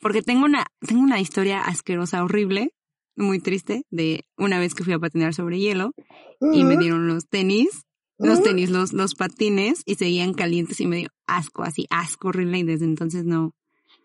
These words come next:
Speaker 1: no, este, no me gusta, y mi mamá de Navidad me regaló mis patines de hielo. Entonces, eso es lo que voy a extrañar mucho este año, ir a patinar sobre hielo.
Speaker 2: ¿No están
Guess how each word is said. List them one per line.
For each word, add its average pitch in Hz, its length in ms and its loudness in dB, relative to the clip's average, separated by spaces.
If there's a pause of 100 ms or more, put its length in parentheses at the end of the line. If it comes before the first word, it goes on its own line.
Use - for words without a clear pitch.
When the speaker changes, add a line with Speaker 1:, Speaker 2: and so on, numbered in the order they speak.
(380)
Speaker 1:
no, 196 420 2
este, - 600 -4 (600)
no 196 180 -2
me 196 120 0
gusta, 240 440 0 (300)
y 196 80 0
mi 175 160 2
mamá 165 220 0
de 175 120 -2
Navidad 196 640 -2
me 170 160 -2
regaló 160 400 -2
mis 165 200 -4
patines 165 360 -6
de 180 120 -6
hielo. 233 220 -4 (1000)
Entonces, 214 680 0 (120)
eso 226 240 0
es 226 80 -2
lo 214 80 2
que 202 100 -4
voy 185 100 0
a - 20 -2
extrañar 180 420 -2
mucho 180 340 -2
este 165 300 -4
año, 151 280 -8 (200)
ir 196 100 0
a 190 80 -4
patinar 170 540 -6
sobre 180 260 -6
hielo. - 220 -6 (340)
Speaker 2:
¿No 294 100 2
están 440 200 0